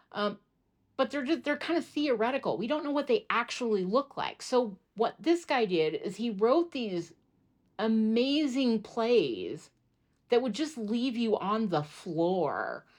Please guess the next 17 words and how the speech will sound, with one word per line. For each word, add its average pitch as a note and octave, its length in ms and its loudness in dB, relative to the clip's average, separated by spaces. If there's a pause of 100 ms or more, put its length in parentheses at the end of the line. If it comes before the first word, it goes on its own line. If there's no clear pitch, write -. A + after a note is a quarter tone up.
(400)
because A#3+ 280 0
he A3+ 180 -2
would G#3+ 240 -2
bring A#3 460 0
these A#3+ 240 0
concepts G#3 540 -2
to - 120 -8
life. E3+ 240 0
He A3 160 -6
would G3+ 160 -2
show B3+ 380 0
you G3 280 -4
exactly F#3 800 -2
what G3+ 260 -2
they F3 160 -2
looked E3+ 440 -4
like A2 440 -4